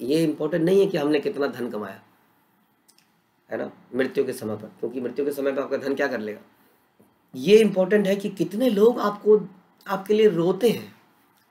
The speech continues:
कितने लोग आपसे प्यार करते हैं, कितने लोग जब आप जा रहे हैं तो कितने लोगों का हृदय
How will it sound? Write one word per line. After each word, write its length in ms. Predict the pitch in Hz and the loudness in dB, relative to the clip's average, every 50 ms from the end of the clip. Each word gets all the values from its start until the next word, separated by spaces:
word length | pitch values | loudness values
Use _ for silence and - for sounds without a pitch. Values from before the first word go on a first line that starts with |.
| _ - | _ -10
कितने 300 | 170 165 - 233 247 247 | -8 -4 -2 0 0 4
लोग 160 | 226 208 185 | 2 4 4
आपसे 200 | 185 180 - 170 | 2 -2 -4 -8
प्यार 260 | - 151 147 143 143 | -8 -6 -6 -6 -6
करते 240 | 139 127 113 - 127 | -8 -10 -12 -10 -8
हैं, 120 | 127 123 - | -8 -6 -4
कितने 240 | 151 156 220 220 | -2 0 0 2
लोग 180 | 220 208 202 175 | 2 2 2 2
जब 80 | 175 185 | 2 0
आप 240 | 175 170 170 - - | 0 0 -2 -4 -2
जा 160 | 156 147 160 | 2 2 2
रहे 140 | 170 185 170 | 2 2 0
हैं 120 | 165 165 | -2 -2
तो 100 | 160 175 | -6 -8
कितने 300 | - - 165 - 190 190 | -10 -10 -8 -6 -4 -4
लोगों 180 | 175 175 170 165 | -2 -2 -2 -4
का 80 | 170 | -4
हृदय 400 | 147 120 127 135 160 151 123 - | -6 -6 -4 -4 -2 -2 -2 -4